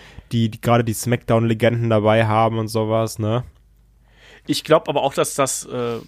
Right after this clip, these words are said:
Speaker 2: von Fox selber kommt,
Speaker 1: Ja,
Speaker 2: weil
Speaker 1: na,
Speaker 2: man hat
Speaker 1: klar,
Speaker 2: natürlich jetzt
Speaker 1: natürlich,
Speaker 2: gesehen,
Speaker 1: also
Speaker 2: na, man hat ja gesehen, dass, dass Legenden offensichtlich noch ziehen und dann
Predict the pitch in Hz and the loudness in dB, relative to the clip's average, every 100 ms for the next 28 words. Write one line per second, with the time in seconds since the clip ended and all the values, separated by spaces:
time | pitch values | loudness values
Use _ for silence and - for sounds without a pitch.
0 | _ - - 139 - 139 - 127 135 131 | _ -4 -2 0 0 0 2 2 2 0
1 | 127 113 104 131 113 135 143 110 113 107 | -4 -4 0 2 2 0 2 4 4 2
2 | 120 117 92 127 131 - 101 98 92 85 | 2 2 0 -2 -8 -8 -4 -2 -4 -8
3 | - _ _ _ - 123 131 135 151 156 | -20 _ _ _ -16 -6 -2 0 0 0
4 | 135 143 160 135 - - 135 - 147 143 | 2 4 4 2 0 -6 -6 -6 -6 0
5 | 147 160 160 135 160 151 - - 127 - | 0 0 -6 -8 -8 -8 -10 -10 -12 -8
6 | - 151 170 180 - 123 131 143 139 | -8 -6 -6 -6 -6 0 0 0 -8